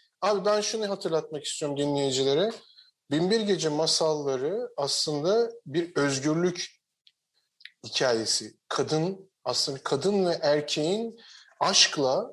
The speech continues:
yani Şehrazat'la Şehriyar'ın ölümü,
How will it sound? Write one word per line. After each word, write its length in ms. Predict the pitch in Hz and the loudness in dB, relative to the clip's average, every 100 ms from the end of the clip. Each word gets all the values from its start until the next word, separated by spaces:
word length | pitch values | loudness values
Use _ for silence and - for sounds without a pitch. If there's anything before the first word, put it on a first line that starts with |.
| - - | -8 -2
yani 180 | 120 127 | -2 0
Şehrazat'la 1000 | - 123 147 143 135 175 185 143 156 190 | 0 0 0 0 2 0 -2 -2 0 0
Şehriyar'ın 1040 | - 147 127 139 135 123 123 165 233 - - | -2 -4 -4 0 2 2 2 0 -4 -10 -4
ölümü, 560 | 135 147 151 185 247 | 0 0 0 -2 -4